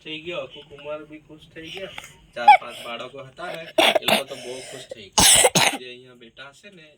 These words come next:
એ બધા બાળકો હતા, જે ગાર્ડનમાં ફરવા ગયેલા હતા. તો પછી એ લોકોને એમ થયું કે આ બચ્ચું છે, એમના મમ્મી પપ્પા પાસે કઈ રીતના જશે? કેમ કે હજુ એકદમ એ ઉડી શકતું નથી.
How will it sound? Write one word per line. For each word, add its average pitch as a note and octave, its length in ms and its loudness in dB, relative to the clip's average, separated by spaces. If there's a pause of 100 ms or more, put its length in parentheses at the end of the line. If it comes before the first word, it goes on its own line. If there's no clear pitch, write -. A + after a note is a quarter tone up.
(160)
એ A#2+ 40 -14
બધા A2+ 280 -16
બાળકો G#2+ 460 -12
હતા, G2+ 280 -20 (220)
જે C3+ 60 -18 (100)
ગાર્ડનમાં G#2+ 560 -14
ફરવા D3+ 300 -2
ગયેલા G#2+ 320 -14
હતા. - 160 -20 (500)
તો C3 140 -8 (1160)
પછી G3 400 -6 (140)
એ F#3 40 -4
લોકોને F#3+ 440 -6 (380)
એમ F#3+ 140 -10
થયું F#3 280 -6
કે G3 120 -10
આ D#3 240 -6
બચ્ચું C#3+ 420 -8
છે, G3+ 100 -4 (260)
એમના D3 240 -12
મમ્મી C#3+ 420 -12
પપ્પા G3 240 -6
પાસે G3 320 -10
કઈ G#3+ 180 -2
રીતના A2+ 380 -14
જશે? - 240 -20 (920)
કેમ A2+ 160 -16
કે C3+ 80 -14 (140)
હજુ C3 80 -12 (140)
એકદમ C#3 340 -16
એ - 100 -8
ઉડી C3 200 -14
શકતું C3 400 -18
નથી. A#2+ 240 -18